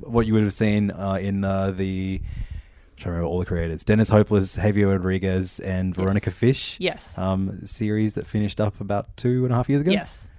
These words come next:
Speaker 2: It's a great series.
Speaker 1: Great series. And, and an incredible, um, take on the Spider-Woman costume as well.
Speaker 2: Yes. So, uh, a redone Spider-Woman costume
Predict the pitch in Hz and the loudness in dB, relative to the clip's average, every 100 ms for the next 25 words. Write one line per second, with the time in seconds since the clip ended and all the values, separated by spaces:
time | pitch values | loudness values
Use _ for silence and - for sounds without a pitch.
0 | - 170 190 180 151 - 147 147 - 104 | -10 -8 -4 -4 -4 -6 -10 -8 -2 0
1 | 98 95 107 113 127 127 120 117 107 - | 2 2 4 6 8 8 10 10 8 2
2 | 98 92 - 101 95 92 90 90 - 92 | 0 0 2 2 4 2 0 -2 0 2
3 | 90 87 90 85 - 80 190 170 80 - | 2 0 -2 -4 -4 -4 0 2 0 -6
4 | - - - 180 160 156 165 180 196 185 | -14 -16 -6 0 2 2 2 2 4 4
5 | 180 156 151 151 147 156 - 151 143 | 2 -2 -2 -2 -4 -4 -6 -8 -8